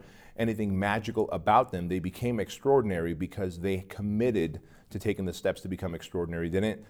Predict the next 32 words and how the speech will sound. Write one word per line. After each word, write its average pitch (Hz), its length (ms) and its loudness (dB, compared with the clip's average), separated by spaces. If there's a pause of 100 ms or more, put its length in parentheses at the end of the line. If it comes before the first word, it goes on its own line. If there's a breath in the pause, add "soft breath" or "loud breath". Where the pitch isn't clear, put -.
(120)
just 101 200 -4
become 101 280 -2
fearless. 92 640 0
In 98 100 -6
fact, 101 260 0
they 104 80 0
have 127 320 -4
fear. 78 360 -4 (260 soft breath)
They 104 100 -2
just 101 260 -6
dominate 113 460 0
their 82 140 -2
fear. 57 380 -8 (340 soft breath)
They, 95 280 4
they 92 240 0
didn't 107 560 -4
grow 107 300 6
up 110 300 6 (280)
as 95 260 -2
ty-, 90 300 2
the 90 120 -2
type 98 220 -2
of 92 60 -10
people 98 180 -2
who 98 140 -2
run 98 300 2
towards 101 320 0
the 92 80 0
bullets. 90 480 4 (520 soft breath)
They 98 380 0
were 107 200 -2
trained 113 520 2